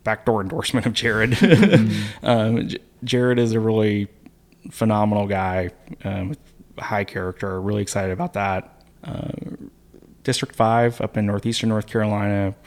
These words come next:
Speaker 1: currently held by Representative Hunter. That, that's gonna be a newly competitive seat with the addition of, uh, um, a new county to that district from last time.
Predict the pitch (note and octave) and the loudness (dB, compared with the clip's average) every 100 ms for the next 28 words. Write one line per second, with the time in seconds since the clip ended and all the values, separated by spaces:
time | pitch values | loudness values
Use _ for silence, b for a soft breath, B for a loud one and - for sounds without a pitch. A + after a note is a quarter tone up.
0 | - - A2 G2+ G2+ G2+ G2+ G2+ G2 G#2 | -10 -6 -2 -2 -2 -2 -4 -4 -4 -4
1 | G2 F#2 G#2 E2+ - - G#2+ - A2+ A2 | -4 -4 -4 -6 -8 -4 -2 0 0 2
2 | G#2 G#2 G#2 A2 G#2+ G#2 G#2 - A#2 G#2 | 0 0 -2 -2 0 -2 -2 -6 -6 -6
3 | A2 - _ _ _ _ _ - G#2 - | -8 -14 _ _ _ _ _ -10 -8 -6
4 | G2 G2 F#2+ G#2 G2 F#2+ D#3 D#3+ G3+ G#2 | -4 -4 -2 -2 -4 -4 -4 -4 -4 -6
5 | - - - E3+ - - A2 G#2+ G#2+ - | -10 -14 -18 -18 -18 -10 -8 -6 -10 -16
6 | _ _ - - G#2 G2+ G#2 G2 G2+ - | _ _ -10 -4 -4 -2 -4 -4 -4 -4
7 | G2+ - G#2 - - G2+ G2 G2 - G#2 | -4 -4 -6 -8 -8 -6 -4 -6 -4 -4
8 | G#2 G#2 | -4 -6